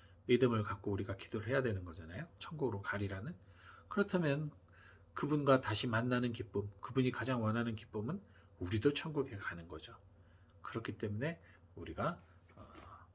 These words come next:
이 세상을 충실하게 기쁘게 살아가는 것, 감사하면서 살아가는 것, 주님 사랑 안에서 믿으면서 서로 사랑하면서 살아가는 것이 바로 망자가 가장 원하는 길이기도 하고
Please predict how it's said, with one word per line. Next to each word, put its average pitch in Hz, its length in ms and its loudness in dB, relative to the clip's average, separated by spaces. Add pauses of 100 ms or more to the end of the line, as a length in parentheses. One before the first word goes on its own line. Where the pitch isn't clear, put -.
(640)
이 120 60 -2
세상을 95 420 -4
충실하게 95 640 -6
기쁘게 - 340 -6
살아가는 113 500 -4
것, 87 160 -8 (460)
감사하면서 98 580 0
살아가는 98 500 -4
것, 92 160 -8 (380)
주님 107 280 -2
사랑 104 300 0
안에서 90 460 -4 (260)
믿으면서 101 600 0
서로 - 280 -4
사랑하면서 120 600 0
살아가는 117 500 -2
것이 117 380 -6 (460)
바로 87 300 -6 (440)
망자가 110 580 6
가장 104 340 -2
원하는 98 360 0
길이기도 95 440 -6
하고 - 480 -2